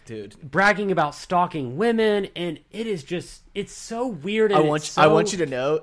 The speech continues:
Speaker 1: that there is an entire podcast
Speaker 2: Ah.
Speaker 1: called Three hundred and seventy-two Pages You'll Never Get Back,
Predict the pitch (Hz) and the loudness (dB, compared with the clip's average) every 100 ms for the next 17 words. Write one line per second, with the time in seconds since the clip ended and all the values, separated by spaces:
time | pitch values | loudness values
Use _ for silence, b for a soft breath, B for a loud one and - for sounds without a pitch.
0 | - 147 147 143 147 165 143 - 123 135 | -4 -6 -2 -2 -2 -4 -6 -4 -2 -2
1 | 135 120 110 - 131 135 - - 127 107 | -2 -2 -4 -2 -2 -2 -4 -4 -4 -6
2 | - 127 127 147 147 135 131 - 123 123 | -10 -8 -4 -4 -6 -8 -6 -4 -4 -4
3 | 120 - 120 120 104 117 113 113 107 107 | -8 -8 -6 -4 -4 -6 -6 -6 -4 -4
4 | 113 110 104 92 117 - | -6 -8 -6 -6 -6 -10